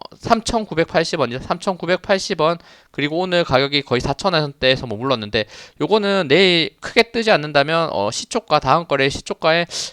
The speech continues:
매수를 노려봐도 괜찮을 것 같다. 난 조금 더 기다리겠다 하시는 분은 뭐 오일선 지지까지 보시면서 매수를 하셔도 되지만, 어, 지금 위치, 어, 분명히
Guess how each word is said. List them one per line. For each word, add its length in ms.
매수를 360
노려봐도 680
괜찮을 380
것 120
같다. 260
난 160
조금 280
더 100
기다리겠다 440
하시는 200
분은 240
뭐 120
오일선 360
지지까지 540
보시면서 580
매수를 320
하셔도 320
되지만, 380
어, 100
지금 320
위치, 380
어, 160
분명히 400